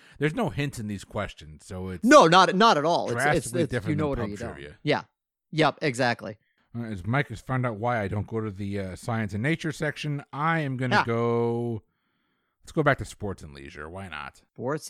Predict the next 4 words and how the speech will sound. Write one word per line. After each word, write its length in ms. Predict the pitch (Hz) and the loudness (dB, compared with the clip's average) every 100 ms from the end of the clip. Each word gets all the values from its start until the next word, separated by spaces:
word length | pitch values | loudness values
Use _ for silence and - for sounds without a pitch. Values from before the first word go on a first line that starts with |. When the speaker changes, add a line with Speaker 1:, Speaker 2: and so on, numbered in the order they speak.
| - | -8
Speaker 2:
and 280 | 165 175 156 | -6 -4 -4
leisure. 560 | 185 214 131 - 113 _ _ _ _ _ _ - | -6 -6 -8 -10 -16 _ _ _ _ _ _ -12
What 320 | 127 165 208 | 0 0 0
sport 680 | - - - 269 156 - | -4 -4 -2 0 0 -4